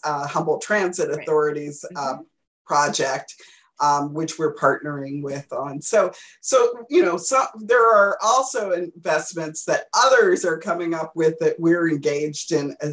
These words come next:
Speaker 1: helping assist, write grants for, or others.
Speaker 2: Mm-hmm.
Speaker 1: Um, it, it's hard to talk about projects that haven't been funded yet.
Speaker 2: Sure.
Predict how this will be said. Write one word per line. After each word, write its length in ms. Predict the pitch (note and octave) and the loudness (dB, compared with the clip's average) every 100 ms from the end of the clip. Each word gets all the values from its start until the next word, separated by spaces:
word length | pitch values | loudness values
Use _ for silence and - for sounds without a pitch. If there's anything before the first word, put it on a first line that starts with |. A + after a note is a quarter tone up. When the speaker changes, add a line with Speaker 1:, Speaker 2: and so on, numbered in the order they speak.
| - | 0
Speaker 1:
helping 440 | D#3 D#3+ F3 D#3 | 2 2 2 -2
assist, 540 | C#3+ - D3+ D3+ - C#3+ | -2 -2 0 0 -6 -8
write 320 | D3 D3 D3 | -6 -4 -4
grants 640 | - C#3 C#3+ D3 D3+ - - | -4 -6 -4 -8 -10 -14 -2
for, 720 | D#3 D3 D3 D3 C#3+ A#2+ - | 0 2 2 2 2 0 -4
or 240 | C3+ B2+ - D3+ | -6 -8 -2 2
others. 460 | D#3 C3+ C3 F3 | 2 0 -4 -12
Speaker 2:
Mm-hmm. 80 | G#3 - _ _ - | -18 -20 _ _ -18
Speaker 1:
Um, 300 | C#3 C#3+ C#3 | -12 -12 -4
it, 140 | F3+ D#3+ | -2 -2
it's 160 | E3 | -2
hard 200 | B3 B3 | 0 0
to 80 | G#3+ | 0
talk 240 | A3 G3 | 0 -2
about 300 | F#3+ F3 D3+ - | 0 -2 -2 -2
projects 480 | D#3+ - D#3 D3+ - | -2 -2 -4 -4 -6
that 180 | - - | -6 -2
haven't 280 | F#3 E3+ E3 | -2 -2 -4
been 180 | D#3 - | -8 -4
funded 360 | E3 E3 C#3 - | -2 -2 -4 -6
yet. 200 | A2 - - - | -12 -8 -8 -2
Speaker 2:
Sure. 240 | G#4+ | 0